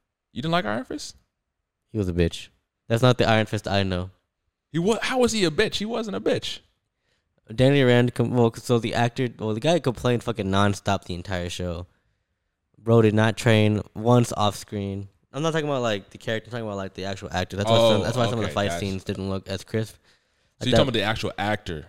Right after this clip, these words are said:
Speaker 2: Yeah.
Speaker 1: Okay.
Speaker 2: And the show was, like, the way season two ended was ass.
Speaker 1: Yeah, that was ass, but
Speaker 2: Season
Speaker 1: okay.
Speaker 2: one kind of was okay, but then it just, also, I didn't like how the, the powers worked.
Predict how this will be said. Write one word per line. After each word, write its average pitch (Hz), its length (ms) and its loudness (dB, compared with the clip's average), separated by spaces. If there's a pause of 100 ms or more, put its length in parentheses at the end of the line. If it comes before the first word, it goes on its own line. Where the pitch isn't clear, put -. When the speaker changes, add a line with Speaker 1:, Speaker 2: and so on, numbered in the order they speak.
(120)
Speaker 2:
Yeah. 107 380 4 (260)
Speaker 1:
Okay. 82 240 -12
Speaker 2:
And 120 120 0
the 120 40 0
show 170 240 2
was, 101 320 -2 (220)
like, 104 240 0
the 120 60 -4
way 170 180 6
season 127 320 0
two 127 160 0
ended 92 460 0
was 90 160 -8
ass. 85 300 -2
Speaker 1:
Yeah, 98 160 -4
that - 120 -8
was 71 100 -16
ass, - 180 -18
but - 180 -20 (760)
Speaker 2:
Season 151 280 0
Speaker 1:
okay. 147 60 6
Speaker 2:
one 147 160 6
kind 117 340 0
of 127 160 -4 (100)
was 120 200 -4
okay, 127 420 0
but 104 220 0
then 104 120 0
it 98 140 -2
just, 98 200 -8 (560)
also, 139 220 0
I 127 60 -4
didn't 139 140 -2
like 135 160 0
how 123 160 4
the, 98 160 -2
the - 180 -10
powers 110 500 -2
worked. 120 440 -4